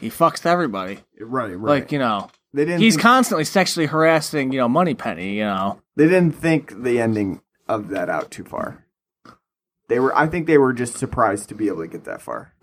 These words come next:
Speaker 2: <laughs> All right, so that ends our From Russia with Love discussion. We are back in two weeks with our Thanksgiving special that we haven't decided yet.
Speaker 1: You got mail.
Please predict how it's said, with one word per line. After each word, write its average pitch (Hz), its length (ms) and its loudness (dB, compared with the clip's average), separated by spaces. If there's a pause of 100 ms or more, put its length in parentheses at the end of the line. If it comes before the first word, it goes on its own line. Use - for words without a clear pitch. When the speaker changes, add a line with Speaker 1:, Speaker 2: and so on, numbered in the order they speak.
(380)
Speaker 2:
<laughs> 349 40 -2 (2250)
All 214 200 4
right, 160 300 2
so 175 480 4 (560)
that 175 260 4
ends 170 300 0
our 147 180 6
From 147 300 2
Russia 151 240 0
with 139 120 0
Love 127 880 -2
discussion. 131 720 0
We 151 160 4
are 147 100 4
back 143 580 0 (260)
in 123 160 2
two 233 220 2
weeks 127 420 2 (140)
with 127 160 0
our 113 120 2
Thanksgiving 139 600 -2
special 120 540 -6 (100)
that 107 120 -6
we 110 100 -6
haven't 113 240 -2
decided 101 460 0
yet. 78 200 -4 (120)
Speaker 1:
You 220 200 6
got 127 380 2
mail. 92 400 -6